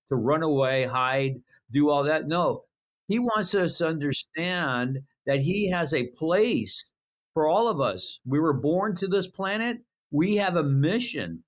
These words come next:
that God has called each one of us to do. It clearly says that throughout the entire Bible, and we'll look at some scriptures here in a moment, but clearly talking about that God has a place. He created Adam and Eve in the garden in Genesis.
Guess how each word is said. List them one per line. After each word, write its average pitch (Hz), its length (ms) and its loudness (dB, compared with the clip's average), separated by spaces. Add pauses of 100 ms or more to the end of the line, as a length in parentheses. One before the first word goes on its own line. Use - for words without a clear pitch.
that 113 200 -4
God 156 320 0
has 143 140 -4
called 156 500 -2
each 185 280 -4
one 180 280 0
of 165 60 -4
us 165 240 -2
to 139 120 -8
do. 131 440 -2 (340)
It 123 100 -6 (140)
clearly 220 500 0
says 180 380 -2
that 123 240 0
throughout 147 340 -2
the 139 60 -8
entire 143 420 -4
Bible, 127 360 -2
and 110 100 -2
we'll 135 80 0
look 143 140 -2
at 127 100 -4
some 101 140 -14
scriptures 143 520 -6
here 110 140 -6
in 95 60 -10
a - 20 -10
moment, 98 400 -10 (460)
but 143 120 2
clearly 220 460 2
talking 175 480 -2
about 113 480 0 (480)
that 131 220 0
God 165 320 2
has 202 200 0
a 180 100 -2 (140)
place. 143 540 0 (240)
He 156 120 0
created 180 520 2
Adam 165 360 2
and 196 140 -4
Eve 165 320 2
in 139 160 -6
the 131 80 0
garden 156 440 2
in 147 120 0
Genesis. 135 840 -2